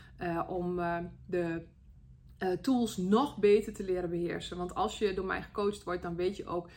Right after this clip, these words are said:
eh, je wordt door mij gecoacht aan de hand van de tools. Er is, ik snap niet wat, welke coach dan ook zonde zou doen. Het is echt fantastisch wat het verandert voor mensen,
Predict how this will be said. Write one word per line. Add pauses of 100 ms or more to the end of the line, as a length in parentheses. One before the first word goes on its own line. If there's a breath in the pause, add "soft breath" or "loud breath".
(280 loud breath)
eh,
je
wordt
door
mij
gecoacht
aan
de
hand
van
de
tools. (460 loud breath)
Er
is,
ik
snap
niet
wat, (160)
welke
coach
dan
ook
zonde
zou
doen.
Het
is (140)
echt (340 loud breath)
fantastisch (160)
wat
het
verandert
voor
mensen,